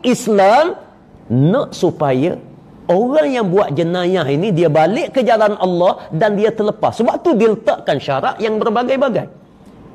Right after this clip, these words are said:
Dan Rasulullah berpesan, "Idra'ul hududu bisyubhat." Elok hukuman hudud sekiranya ada sebarang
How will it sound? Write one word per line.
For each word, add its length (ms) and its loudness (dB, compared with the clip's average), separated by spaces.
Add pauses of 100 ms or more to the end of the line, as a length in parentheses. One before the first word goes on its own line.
(300)
Dan 240 0
Rasulullah 640 -2
berpesan, 720 -6
"Idra'ul 640 -2
hududu 560 0
bisyubhat." 720 -2 (1900)
Elok 560 0
hukuman 480 -2
hudud 400 0
sekiranya 800 0
ada 160 0
sebarang 480 -2